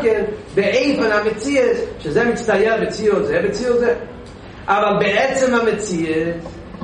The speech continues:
גם השכל הוא נברא, בדיוק כמו שהדבר הזה נברא. שתי רמז. מבחינה של נברא. זה נברא, זה הרגש. אז הציור שלו זה בין הציור שלו. אבל יש איזו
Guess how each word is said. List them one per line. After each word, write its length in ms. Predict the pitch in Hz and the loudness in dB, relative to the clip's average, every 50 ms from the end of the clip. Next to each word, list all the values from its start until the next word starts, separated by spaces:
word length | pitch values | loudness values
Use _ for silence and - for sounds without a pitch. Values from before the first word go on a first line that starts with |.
| - - - - - | -14 -14 -10 -2 0
גם 200 | 202 226 240 233 | 0 0 2 0
השכל 460 | 208 - - 175 165 170 165 180 196 | -2 0 0 0 0 0 2 2 2
הוא 260 | 190 156 - 175 - - | 2 4 2 2 2 2
נברא, 520 | 165 165 160 165 165 170 170 175 170 170 - | 2 2 2 2 2 2 4 4 4 2 0
בדיוק 340 | 160 160 160 185 196 185 | -2 -2 0 0 0 0
כמו 200 | 190 185 196 190 | 0 0 0 -2
שהדבר 600 | - 196 196 190 196 190 190 196 208 220 226 220 | 0 -2 -2 0 0 0 0 0 0 0 0 0
הזה 80 | 143 - | 0 -2
נברא. 840 | 160 - - - - - - - - - - - - - - - - | -4 -4 -6 -6 -8 -10 -10 -12 -14 -14 -16 -16 -16 -16 -12 -12 -8
שתי 120 | - - 262 | -4 0 0
רמז. 380 | 262 254 233 196 - - - - - - - - - - - - - - - - - - - - - | 2 2 2 0 -2 -2 -6 -8 -12 -16 -18 -18 -18 -18 -18 -18 -18 -16 -16 -16 -16 -18 -16 -10 -8
מבחינה 400 | 156 151 - 175 175 180 175 170 | -6 -6 -2 0 0 0 0 0
של 180 | 160 165 156 156 | 0 -2 -2 -2
נברא. 320 | 151 143 131 - - - - - - - - - - | -2 -2 -2 -2 -4 -4 -8 -10 -12 -16 -14 -10 -6
זה 100 | 233 262 | -4 -2
נברא, 260 | 262 277 285 - 220 | -2 0 0 0 0
זה 100 | 202 247 | 0 2
הרגש. 400 | 240 233 220 214 208 202 196 185 196 202 - - - - - - - - | 2 2 2 2 2 0 0 -2 -4 -8 -12 -14 -16 -18 -18 -18 -6 -2
אז 200 | 156 175 170 185 | 0 0 2 2
הציור 340 | 180 - - 269 285 277 - | 0 0 0 0 2 2 2
שלו 320 | 269 277 285 294 277 269 | 4 2 4 4 2 2
זה 60 | 240 | 2
בין 120 | 240 240 247 | 2 2 2
הציור 260 | 240 - 240 233 196 | 2 0 0 0 0
שלו. 140 | 214 208 - | 0 0 -2
אבל 400 | - - 202 208 214 - 214 240 | -2 -2 0 0 0 2 2 0
יש 160 | 269 262 254 | 0 2 0
איזו 160 | 254 233 | 0 0